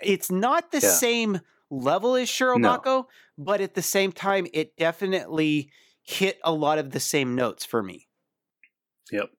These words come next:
Speaker 2: Yep. That's great. Go watch it. That was a, uh, a spring into summer anime, so I think we reviewed it, uh, in our summer reviews.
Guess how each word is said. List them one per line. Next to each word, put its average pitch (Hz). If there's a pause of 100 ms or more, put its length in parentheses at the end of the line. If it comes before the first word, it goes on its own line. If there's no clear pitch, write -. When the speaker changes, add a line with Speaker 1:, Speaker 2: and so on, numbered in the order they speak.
(400)
Speaker 2:
Yep. 139 (580)
That's 127
great. 123 (640)
Go 127
watch 117
it. 120 (180)
That 117
was 113
a, 110 (160)
uh, 110 (840)
a 107
spring 120
into 90
summer 101
anime, 90 (100)
so 101
I 95
think 98
we 95
reviewed 95
it, -
uh, 101 (260)
in 104
our 104
summer 101
reviews. 101